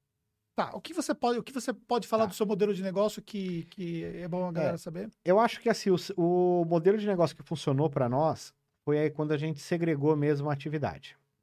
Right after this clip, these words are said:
Speaker 1: Boa.
Speaker 2: Até por conta da estratégia comercial, que é onde eu trouxe o contador mais próximo de mim,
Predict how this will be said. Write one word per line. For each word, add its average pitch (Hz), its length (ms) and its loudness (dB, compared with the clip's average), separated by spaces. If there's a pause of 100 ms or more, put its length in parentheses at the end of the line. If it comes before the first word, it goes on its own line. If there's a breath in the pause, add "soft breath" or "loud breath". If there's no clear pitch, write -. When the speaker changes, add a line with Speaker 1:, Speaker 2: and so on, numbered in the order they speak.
Speaker 1:
Boa. 139 240 -8
Speaker 2:
Até 143 320 2
por 202 160 0
conta 165 920 4
da 143 120 0
estratégia 143 460 0
comercial, 143 640 0
que - 100 -4
é 151 60 2
onde 143 160 2
eu 131 60 2
trouxe 139 240 -2
o - 20 -16
contador 131 480 -2
mais 123 180 -4
próximo 120 460 -4
de 131 120 -2
mim, 160 300 0